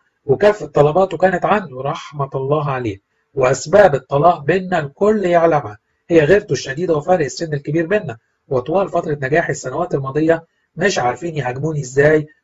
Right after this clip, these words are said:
وبعد كل هذه السنوات يروجوا مثل هذه الإشاعات السخيفة، ولم يراعوا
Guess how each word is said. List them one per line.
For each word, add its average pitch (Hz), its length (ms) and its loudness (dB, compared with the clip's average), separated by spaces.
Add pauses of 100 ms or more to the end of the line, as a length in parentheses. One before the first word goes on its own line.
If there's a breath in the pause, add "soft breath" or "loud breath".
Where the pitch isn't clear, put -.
وبعد 160 360 4
كل 165 280 0
هذه 147 240 0
السنوات 131 480 -6
يروجوا 151 500 4 (320)
مثل 185 360 2
هذه 143 340 2
الإشاعات 127 440 0
السخيفة، 143 640 -8 (400)
ولم 156 340 4
يراعوا 160 880 6